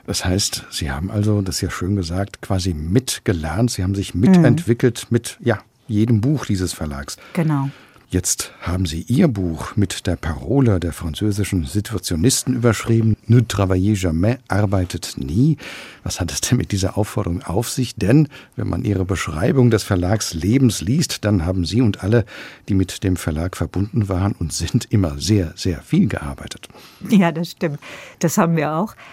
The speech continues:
Speaker 2: Aber es geht ja um die entfremdete Arbeit im Kapitalismus, die wir abgelehnt haben. Das haben wir auch tatsächlich nur sehr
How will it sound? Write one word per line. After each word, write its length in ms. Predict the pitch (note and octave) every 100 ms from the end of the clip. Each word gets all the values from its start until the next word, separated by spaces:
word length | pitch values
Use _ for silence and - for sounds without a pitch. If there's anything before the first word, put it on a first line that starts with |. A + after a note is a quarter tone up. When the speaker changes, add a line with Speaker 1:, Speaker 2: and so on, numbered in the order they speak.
| -
Speaker 2:
Aber 360 | G#3 G#3 G#3+ -
es 220 | F3+ -
geht 200 | G3 F#3
ja 160 | E3+ D#3+
um 300 | D#3+ D#3 C#3
die 260 | D3+ D#3 -
entfremdete 720 | D3 - D3+ F3 D#3 - -
Arbeit 480 | D3+ C#3+ C#3 C#3+ -
im 300 | D3+ C#3 B2+ -
Kapitalismus, 880 | C3 C#3 C#3 C#3 F3+ - G#3 C4 - - - - - - -
die 280 | G3 G3 F#3 -
wir 560 | D3 D#3+ E3+ E3 D#3+ - _
abgelehnt 680 | E3 - - F3+ F#3 G#3 G#3+
haben. 400 | F#3+ G3 G#3 B3 F3 -
Das 340 | F3+ - -
haben 300 | D3+ - F3
wir 160 | E3+ D#3
auch 80 |
tatsächlich 600 | - D#3+ - D#3+ D#3 D3+
nur 300 | F3+ E3 E3
sehr 560 | D#3+ D3+ E3 E3+ F3